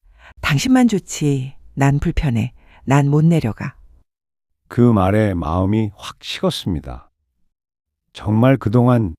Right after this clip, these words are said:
Speaker 2: 제가 원하는 삶은 단 한 줄의 여지도 없었나? 그런 생각까지 들었어요. 퇴직하고 며칠 지나지 않아 느꼈습니다. '나는 이제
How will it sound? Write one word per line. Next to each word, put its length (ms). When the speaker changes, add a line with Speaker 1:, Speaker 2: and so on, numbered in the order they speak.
Speaker 2:
제가 340
원하는 500
삶은 680
단 260
한 260
줄의 340
여지도 420
없었나? 600
그런 360
생각까지 640
들었어요. 720
퇴직하고 1040
며칠 460
지나지 440
않아 400
느꼈습니다. 960
'나는 460
이제 400